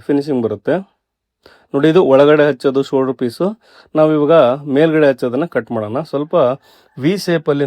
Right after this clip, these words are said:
ನಾವು ಶೋಲ್ಡ್ರನ್ನ ಡಿಸೈನ್ ಮಾಡ್ಬೇಕು, ಹಾಗಾಗಿ ಒಂದಷ್ಟೇ ಕಟ್ ಮಾಡ್ಕೊಂಡಿದ್ದೀನಿ. ಇದನ್ನಿಟ್ಟು ನಾವು ಇನ್ನೊಂದು ಕಟ್ ಮಾಡ್ಕೊಳ್ಳೋಣ. ನೋಡಿ, ಇದನ್ನ ಉದ್ದ ಬಟ್ಟೆ ತಗೊಂಡಿದ್ದೀನಿ,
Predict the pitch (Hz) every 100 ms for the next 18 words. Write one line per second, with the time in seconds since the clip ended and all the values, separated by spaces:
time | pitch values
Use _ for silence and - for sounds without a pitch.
0 | 135 127 175 226 - _ - 165 165 147
1 | 165 127 135 139 131 120 107 127 120 131
2 | 139 175 135 135 127 165 151 127 127 113
3 | 113 110 123 185 170 139 151 165 151 135
4 | 147 131 123 117 113 107 107 107 156 226
5 | _ _ _ _ _ _ 151 147 156 175
6 | 139 135 135 127 123 117 113 110 135